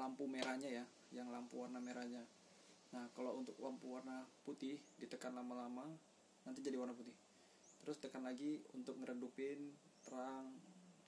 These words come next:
terang, redup, terang. Nih, untuk cahaya yang paling terang ini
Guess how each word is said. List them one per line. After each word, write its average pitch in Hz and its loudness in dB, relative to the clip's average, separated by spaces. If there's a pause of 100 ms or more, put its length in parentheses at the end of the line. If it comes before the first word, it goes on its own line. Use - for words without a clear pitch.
(100)
terang, 131 0 (800)
redup, 120 2 (1400)
terang. 120 -2 (1500)
Nih, 120 2 (400)
untuk 139 2
cahaya 139 6
yang 139 6
paling 143 6
terang 139 4
ini 143 6